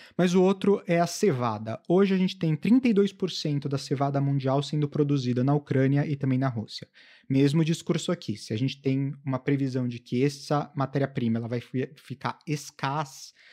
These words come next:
né? Vai ter escassez desse produto, dessa matéria-prima no futuro, as commodities começam a ser precificadas mais caras, e isso também vai interferir no preço global. Uma das coisas que se utiliza cevada, obviamente, é pra cerveja, mas não só,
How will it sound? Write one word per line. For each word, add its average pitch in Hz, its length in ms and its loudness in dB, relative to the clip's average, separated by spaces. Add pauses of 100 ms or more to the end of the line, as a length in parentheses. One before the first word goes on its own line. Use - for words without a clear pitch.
(200)
né? 135 160 0
Vai 127 80 0
ter 139 120 -2
escassez 151 580 -2
desse 147 200 -4
produto, 123 600 -4
dessa 120 240 0
matéria-prima 123 520 0
no 131 140 4
futuro, 147 640 0 (520)
as 170 240 0
commodities 151 600 0
começam 147 380 -2
a - 20 0
ser 143 140 -2
precificadas 135 540 -4
mais 160 260 -2
caras, 131 400 -2
e 131 60 -4
isso - 120 -8
também 127 360 -2
vai 120 360 -4
interferir 127 560 -2
no 127 140 -2
preço 123 640 -2 (320)
global. 123 560 -2
Uma 127 140 0
das 123 160 -2
coisas 123 280 -2
que 123 320 -4
se - 200 -6
utiliza 117 400 -2
cevada, 123 360 -2
obviamente, 120 360 -4
é - 40 -12
pra 120 120 -6
cerveja, 143 480 0
mas 139 320 2
não 135 220 2
só, 123 360 0